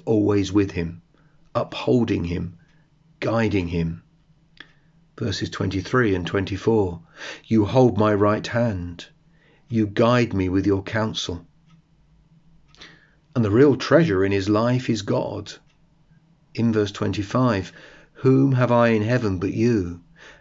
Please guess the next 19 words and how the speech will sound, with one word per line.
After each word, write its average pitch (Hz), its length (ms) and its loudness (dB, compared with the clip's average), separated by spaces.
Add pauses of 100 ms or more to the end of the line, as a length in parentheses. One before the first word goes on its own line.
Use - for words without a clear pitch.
And 107 220 0
there 110 160 4
is 107 160 2
nothing 127 360 2
on 120 160 4
earth 107 420 0
that - 240 -6
I 104 100 -2
desire 98 800 -4 (240)
beside 92 500 -6
you." 95 340 -2 (1600)
And 95 160 -2
even 107 320 4
in 104 100 2
his 101 140 0
affliction - 560 -4
and 92 140 -4
hard 95 320 -4
time, 98 520 -2